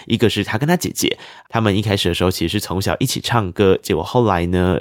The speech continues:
呃，一起参加比赛，那梅艳芳被发掘了，被签约了，开始有音乐作品了，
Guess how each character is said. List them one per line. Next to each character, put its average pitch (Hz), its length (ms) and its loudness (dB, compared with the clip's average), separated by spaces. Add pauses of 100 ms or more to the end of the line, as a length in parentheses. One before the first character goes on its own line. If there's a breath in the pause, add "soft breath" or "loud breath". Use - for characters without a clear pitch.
(140)
呃， 85 180 0
一 107 100 0
起 113 180 -4
参 104 140 -4
加 110 160 0
比 - 160 -8
赛， - 400 0
那 90 260 0
梅 78 300 -2
艳 87 240 0
芳 85 240 -4
被 78 260 2
发 98 280 0
掘 64 200 -4
了， 64 160 2
被 85 160 0
签 101 380 -2
约 92 220 2
了， 73 280 2
开 82 280 -2
始 69 260 -4
有 71 240 0
音 101 140 -2
乐 101 100 4
作 113 180 2
品 - 260 -6
了， - 200 -2